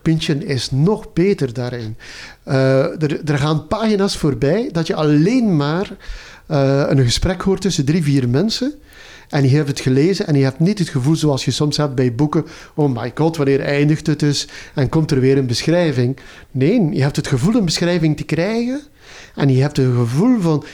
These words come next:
"Ik leer deze mensen echt kennen." Wat, wat Elmore Leonard ook heeft. Door, door, door dat te lezen. En dat vind ik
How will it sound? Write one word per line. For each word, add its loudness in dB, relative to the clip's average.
"Ik -4
leer 0
deze -2
mensen -2
echt -8
kennen." 0
Wat, -6
wat -6
Elmore 2
Leonard 0
ook -2
heeft. -6
Door, 0
door, 2
door -2
dat -2
te -2
lezen. 0
En -2
dat -2
vind 0
ik -2